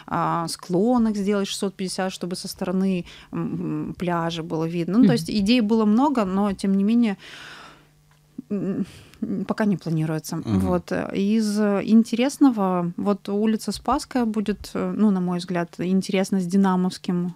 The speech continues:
Speaker 1: э, м, там связана, э, цветочным оформлением. А, наверное, что в каждом сквере, в каждом парке будет увеличено количество, э, клумб и цветочного оформления.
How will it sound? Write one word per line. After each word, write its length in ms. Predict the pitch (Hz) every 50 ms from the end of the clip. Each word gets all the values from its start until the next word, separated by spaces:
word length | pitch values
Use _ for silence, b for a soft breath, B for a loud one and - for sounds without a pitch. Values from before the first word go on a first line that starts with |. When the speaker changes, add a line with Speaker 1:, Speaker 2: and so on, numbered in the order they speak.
| - - -
Speaker 1:
э, 40 | 180 180 180 180 180 175 - _ _ _ - -
м, 480 | - - - 135 - - - 190 165 -
там 140 | 185 180 180
связана, 580 | 170 - - 190 185 190 190 190 180 180 180 180 B B B B B B B
э, 100 | 180 170
цветочным 540 | 170 - 202 185 202 202 196 - 202 190 185
оформлением. 640 | 180 - - 185 185 190 185 190 180 180 175 170 170 B B B B B B B B B B B B B B
А, 300 | - 190 185 185 190 - -
наверное, 680 | 196 190 190 190 233 262 285 277 254 247 247 240 233
что 420 | 220 - - - - 220 220 226 214
в 100 | - -
каждом 400 | - 220 220 240 220 214 214 208
сквере, 400 | 202 - - - 226 262 277 277
в 100 | 220 -
каждом 420 | - 202 202 214 202 214 208 196 190
парке 440 | - 202 220 262 285 - - 196
будет 360 | 175 175 214 220 208 214 - 208
увеличено 500 | 185 208 208 254 254 - - 220 196 190
количество, 800 | - 190 190 220 233 226 - - - - 202 190 190 185 185 -
э, 200 | - 196 190 185 175 -
клумб 400 | - - 226 240 277 294 277 - -
и 40 | 185
цветочного 540 | - - 185 - - 226 - - 208 190 185
оформления. 640 | 170 - - 185 185 185 180 180 175 165 165 170